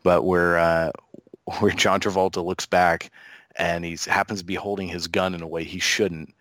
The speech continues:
And then, boom! And, uh, he says, "Oh, shit, I shot Marvin in the face." And Samuel L. Jackson responds with, "What the fuck did you do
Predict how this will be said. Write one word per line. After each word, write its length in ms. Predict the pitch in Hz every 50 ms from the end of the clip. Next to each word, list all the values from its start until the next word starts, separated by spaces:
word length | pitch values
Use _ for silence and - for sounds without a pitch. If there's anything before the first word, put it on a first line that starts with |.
| _ _ _ - - - _ _
And 200 | - 92 92 92
then, 280 | 90 87 85 82 80 78 78 - 78 - - - _ _ - - - -
boom! 500 | 214 233 254 233 185 131 104 87 78 69 - - _ - - _ - - - - _ _ _ _ -
And, 520 | 98 101 98 98 98 98 95 92 92 90
uh, 320 | 87 85 85 82 82 82 85
he 160 | 85 - -
says, 260 | - - 82 73 - - -
"Oh, 180 | - 127 123
shit, 360 | - - - - 147 120 92
I 40 | 92
shot 280 | - - - 143 123 117
Marvin 280 | 127 123 127 120 120
in 120 | 113 104 101
the 40 | 92
face." 540 | - - 170 170 - - - - - - - _ _ _ _ _ _ _ _ _
And 300 | - 85 85 82 82 82
Samuel 340 | - - 104 101 95 90 87
L. 40 | 90
Jackson 400 | 87 - 90 92 87 - 101 95 - -
responds 460 | 90 92 87 - - 85 85 90 -
with, 80 | - - - - -
"What 120 | - 403
the 60 | - 339
fuck 240 | 381 - 349 339
did 140 | - - 370
you 80 | 381
do 40 | 370